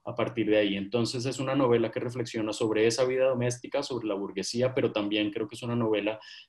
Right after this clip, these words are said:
que habla muchísimo, eh, sobre, sobre las mujeres, sobre la maternidad, y creo que para cualquier mujer que lea este libro no la va a dejar, no la va a dejar, eh, sin una opinión fuerte, ¿no?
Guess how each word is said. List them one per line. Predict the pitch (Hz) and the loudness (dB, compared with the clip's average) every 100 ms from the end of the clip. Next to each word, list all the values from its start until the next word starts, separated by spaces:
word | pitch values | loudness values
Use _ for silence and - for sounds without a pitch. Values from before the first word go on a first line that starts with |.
| - | -4
que | |
habla | 110 110 | 0 2
muchísimo, | 120 120 120 131 120 123 120 131 135 _ _ _ | 2 2 2 0 0 0 0 0 -6 _ _ _
eh, | 113 113 - | -2 -2 -2
sobre, | 107 113 107 104 104 104 95 | 2 2 4 6 4 4 0
sobre | 107 101 104 | -4 -2 0
las | 101 98 | -2 -2
mujeres, | 95 113 113 120 | -4 0 0 0
sobre | 120 113 107 | -2 0 0
la | 101 | 0
maternidad, | 98 - 101 101 98 101 107 120 | -2 -2 -2 -2 -2 -2 -2 -2
y | 117 | -4
creo | 117 107 98 | -2 -4 -4
que | 117 | -6
para | 120 113 | -4 -4
cualquier | 107 98 - 104 | -4 -8 -4 -4
mujer | 104 120 120 | -2 -4 -2
que | 113 | 0
lea | 110 110 | 2 0
este | 110 117 | -2 -4
libro | 107 107 117 120 - - - | -2 0 -2 -2 -10 -20 -4
no | 120 123 | 2 6
la | 120 | 8
va | 120 | 8
a | 120 | 8
dejar, | 117 123 113 - | 4 2 0 0
no | 127 120 | -2 2
la | 117 | 4
va | 113 117 | 4 6
a | |
dejar, | 117 117 120 113 - - | 4 4 2 2 0 -4
eh, | 117 113 110 110 107 107 107 107 113 117 - | 0 2 2 2 0 -2 -4 -2 -2 -4 -6
sin | - 127 113 | -4 0 2
una | 113 104 | 4 2
opinión | 123 113 101 | 2 2 2
fuerte, | 98 92 - | 0 -2 0
¿no? | 95 | -4